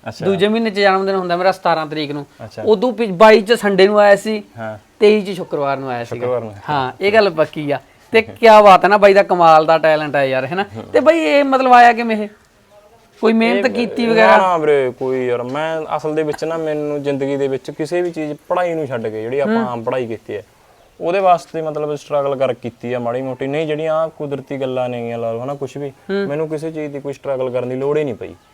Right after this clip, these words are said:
Speaker 1: ਜਿਵੇਂ ਆਹ
Speaker 2: ਅੱਛਾ।
Speaker 1: ਹੁਣ ਤੁਸੀਂ ਦਿਨ ਪੁੱਛ ਰਹੇ ਹੋ, ਜਿਵੇਂ ਆਪਾਂ ਕਹਿੰਦੇ ਹਾਂ ਵੀ ਜਾਂ ਕੋਈ ਬੰਦਾ ਤਿਆਰੀ ਕਰਦਾ ਹੈ ਇਹ ਚੀਜ਼ ਦੀ, ਹਨਾ,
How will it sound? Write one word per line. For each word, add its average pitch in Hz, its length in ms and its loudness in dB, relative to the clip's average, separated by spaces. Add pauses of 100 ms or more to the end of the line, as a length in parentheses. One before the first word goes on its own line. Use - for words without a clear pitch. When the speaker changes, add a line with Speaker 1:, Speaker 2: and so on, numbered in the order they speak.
(140)
Speaker 1:
ਜਿਵੇਂ 147 200 -2
ਆਹ 165 120 -2
Speaker 2:
ਅੱਛਾ। 165 120 -2
Speaker 1:
ਹੁਣ 156 160 -4
ਤੁਸੀਂ 147 260 -8
ਦਿਨ 139 260 -6
ਪੁੱਛ 131 200 -10
ਰਹੇ 147 100 -6
ਹੋ, 139 60 -10
ਜਿਵੇਂ 139 160 -6
ਆਪਾਂ 131 200 -6
ਕਹਿੰਦੇ 127 180 -8
ਹਾਂ 135 60 -8
ਵੀ 135 120 -10
ਜਾਂ 127 140 -8
ਕੋਈ 131 120 -8
ਬੰਦਾ 127 220 -10
ਤਿਆਰੀ 117 340 -8
ਕਰਦਾ 110 280 -6
ਹੈ 107 80 -6
ਇਹ 110 140 -8
ਚੀਜ਼ 123 220 -8
ਦੀ, 117 80 -8
ਹਨਾ, 127 160 -10